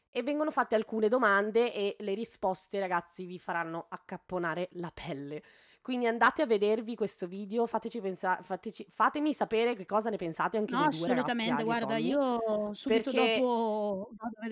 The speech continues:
Speaker 1: è
Speaker 2: vederlo.
Speaker 1: veramente una cosa agghiacciante, agghiacciante, ragazzi, agghiacciante. Ma infatti, non so se avete sentito qualche anno fa, anche in America, no, in, no, nel video niente, è un'intervista,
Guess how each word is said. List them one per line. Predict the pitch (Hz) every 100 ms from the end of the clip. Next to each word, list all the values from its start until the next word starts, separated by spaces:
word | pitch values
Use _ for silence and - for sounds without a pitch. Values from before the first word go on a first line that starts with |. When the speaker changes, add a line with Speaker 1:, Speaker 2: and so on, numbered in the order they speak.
| 226
Speaker 1:
è | 208 220
Speaker 2:
vederlo. |
Speaker 1:
veramente | 202 226 226 226 240 240 254 247 - -
una | 240 254
cosa | 240 214 208 202 214 -
agghiacciante, | 202 202 185 170 208 202 - 196 175 180 165 _ 175 160
agghiacciante, | - 160 165 139 170 156 - 170 147 147 -
ragazzi, | 147 - - _ - 151
agghiacciante. | 156 156 160 - 156 151 151
Ma | 165
infatti, | 208 226 233 226 196
non | 175 196
so | 202 202
se | 220
avete | 190 202
sentito | 180 180 175 180
qualche | 175 165 175
anno | 175
fa, | 208 180 170 185
anche | 180 175
in | 190
America, | 185 175 175 170 180 175 - _ _ _ _ _ _ -
no, | - 330
in, | 247 -
no, | 320 392
nel | 247
video | 277 339
niente, | 240 240 214
è |
un'intervista, | 202 226 226 180 208 - 170 151